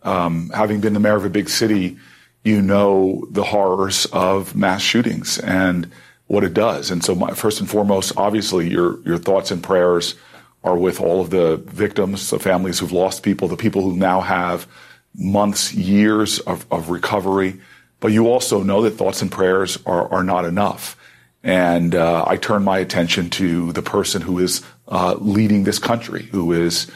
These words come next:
in my opinion, in this moral moment, who is failing. And I think that at the end of the day, especially because this was a white supremacist manifesto, uh, that I wanna say with more moral clarity that Donald Trump is responsible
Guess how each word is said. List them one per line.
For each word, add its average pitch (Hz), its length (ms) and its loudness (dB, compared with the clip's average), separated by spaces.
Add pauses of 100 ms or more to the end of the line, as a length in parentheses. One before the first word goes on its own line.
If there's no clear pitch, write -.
(380)
in 101 120 0
my 98 200 4
opinion, 95 360 0
in 90 80 2
this 90 140 0
moral 95 240 2
moment, 87 320 2
who 101 100 0
is - 120 -2
failing. - 540 -2 (460)
And 87 380 2
I - 60 4
think 98 240 -2
that 92 320 0
at - 100 -4
the 95 80 2
end 92 100 2
of 92 60 -2
the 90 80 0
day, 107 240 2
especially 104 460 0
because 85 420 -4
this - 320 0 (400)
was 87 560 2
a 85 160 2
white 90 260 0
supremacist - 720 -2
manifesto, 87 840 0 (520)
uh, 78 380 0
that - 140 0
I 90 100 4
wanna 90 240 0
say 90 180 2
with 87 180 0
more 95 240 2
moral 92 340 2
clarity 92 680 0
that - 320 -2
Donald 98 300 0
Trump 82 280 -2
is 90 120 -4
responsible 95 1000 -2